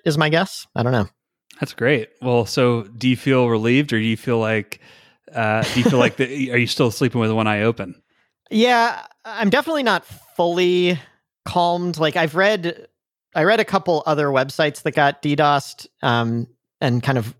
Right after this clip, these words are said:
Speaker 1: wrote about their stories, and it's not uncommon for the attacker to come back later. So I hope that doesn't ha-, I don't, I don't see any reason why that should happen, but, uh, I'm not, like, a hundred percent calm, but ninety-eight percent probably.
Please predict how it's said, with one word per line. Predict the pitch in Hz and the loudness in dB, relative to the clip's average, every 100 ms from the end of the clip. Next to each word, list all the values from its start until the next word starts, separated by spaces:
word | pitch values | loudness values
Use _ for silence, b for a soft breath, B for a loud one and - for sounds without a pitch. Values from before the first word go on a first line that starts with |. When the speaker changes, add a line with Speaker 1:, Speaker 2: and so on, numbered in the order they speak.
| - | -6
Speaker 1:
wrote | 147 135 | 0 2
about | 127 123 127 | 2 0 0
their | 127 | -2
stories, | - 135 123 123 | 0 0 0 -2
and | - 127 120 120 - | -4 -4 -4 -4 -4
it's | 131 | 0
not | 170 170 - | 2 2 2
uncommon | 147 147 135 135 139 139 | -4 -2 0 2 2 -2
for | 131 139 123 117 - _ _ _ | 0 0 0 -2 -6 _ _ _
the | 131 | -2
attacker | 127 127 123 | 0 0 -2
to | 117 | -4
come | 123 | -2
back | 120 113 127 | -2 -4 -4
later. | 110 127 147 151 b b b b b _ | -2 0 0 -2 b b b b b _
So | - 151 139 139 135 123 _ - - _ _ _ _ _ _ | -2 2 2 0 -2 -6 _ -18 -18 _ _ _ _ _ _
I | 156 | 2
hope | 180 202 | 2 2
that | 185 | 2
doesn't | 170 143 | 2 -2
ha-, | 135 151 | -4 0
I | 160 | 2
don't, | 202 185 | 2 4
I | |
don't | 214 - | 2 0
see | 175 | 0
any | 156 | 2
reason | 151 143 | 0 2
why | 135 | 2
that | 127 123 | 2 0
should | - 135 | 0 2
happen, | 139 135 143 143 | 4 4 0 0
but, | 123 107 - | 2 0 0
uh, | 123 107 110 | -2 0 0
I'm | 117 | 0
not, | 117 113 | 0 0
like, | 113 | -2
a | 110 | -2
hundred | - 127 131 143 | -2 0 0 0
percent | - 165 - 170 165 - - | 0 -2 2 0 0 -6 -4
calm, | 180 170 175 180 185 185 | 0 2 2 0 -2 -4
but | 131 117 104 - _ _ _ - | -2 0 0 -4 _ _ _ -4
ninety-eight | 135 117 117 107 95 - | 0 2 0 0 -2 -4
percent | - - 95 - | -8 -6 -6 -4
probably. | - - - 65 | -4 -4 -6 -6